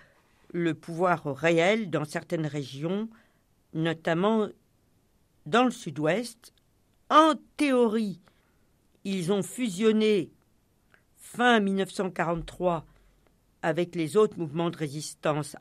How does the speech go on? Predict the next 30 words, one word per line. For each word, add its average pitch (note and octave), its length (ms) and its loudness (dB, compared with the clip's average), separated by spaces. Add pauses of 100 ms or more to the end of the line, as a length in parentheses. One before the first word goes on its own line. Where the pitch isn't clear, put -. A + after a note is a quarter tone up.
armée A3+ 640 0 (560)
pour - 180 -12
former E3+ 400 -2
les C3+ 300 -4
F F3 300 0
F - 200 -10
I, C4+ 240 -4 (1500)
sous - 180 -8
la E3+ 100 0
direction E3 600 -4
du D3 120 -4
général D#3 520 0
Koenig F#3 480 0
dont, D3+ 280 -4 (160)
que D3 100 -8
nous C3+ 220 -8
avons C3+ 380 -6 (400)
évoqué. D#3+ 720 -2 (1600)
Mais B3+ 720 4
dans G#3 120 6
la A#3 140 8
réalité, G3+ 920 0
ils F#3 140 -2
possèdent F#3 440 0
encore A3+ 360 4
une E3+ 120 2
forme G3 300 4
d'indépendance F3 840 4
de C#3+ 100 0
fait - 720 -2